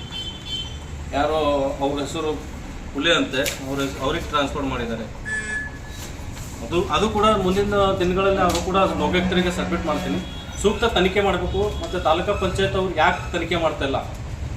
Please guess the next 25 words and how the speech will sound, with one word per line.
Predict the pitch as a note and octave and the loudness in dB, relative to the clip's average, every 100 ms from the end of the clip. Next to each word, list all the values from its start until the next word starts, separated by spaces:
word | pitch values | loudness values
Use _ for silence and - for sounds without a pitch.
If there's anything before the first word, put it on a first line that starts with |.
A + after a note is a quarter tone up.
| - | -4
ಭ್ರಷ್ಟ | D3+ - A#3 | -2 2 4
ಅಧಿಕಾರಿ | G3+ G3 G3 G3 | 6 4 2 4
ಯಾರಪ್ಪ | F#3 F3 F3 | 4 2 0
ಅಂದ್ರೆ | F3 G3 | -2 0
ಅಬ್ದುಲ್ | E3+ C3+ - G3+ | -2 0 2 2
ರಜಾಕ್ | E3+ E3+ F#3 E3 | 2 0 0 0
ಅವರು | D#3 F#3 | 0 0
ಮತ್ತೆ | F#3+ F3 G#3 - - - | -2 -2 -6 -6 -10 -2
ಗ್ರಾಮ | C#3+ E3+ | 2 2
ಪಂಚಾಯತ್ | F#3+ F3+ G3 G3 | 2 -2 0 -2
ಅಧ್ಯಕ್ಷರು | - E3+ F3 G3+ - F#3 G3+ | -2 -4 2 2 2 0 0
ಸುರೇಖಾ | - - G3+ G3+ | -2 2 2 6
ಅವರು, | F3 C#3 A#2 A2 - - - | 4 4 -2 -8 -12 -12 -8
ಇವರ | C#3 F3+ G3 - - - - | -4 0 0 0 -10 -8 2
ಸೈನ್, | E3 G#3+ A3 - | 4 2 -2 -4
ಥಂಬ್ | F#3+ | -2
ಇದ್ದ | F#3 | -2
ಮೇಲೆ | F3+ F3+ | -2 0
ವಿಡ್ರಾಲ್ | G3+ F3 E3+ | 0 0 0
ಆಗಿದೆ. | E3 D3+ | -2 -2
ಎಲ್ಲ | C3+ E3+ | -4 -2
ದಾಖಲೆಗಳು | F#3 F3+ F3 E3+ F#3 | 0 0 -2 -2 -2
ನನ್ನ | F3+ D#3 | -4 -4
ಹತ್ರ | D#3+ E3+ | -4 -2
ಇದೆ. | D3 D3 F3 | -2 -2 -8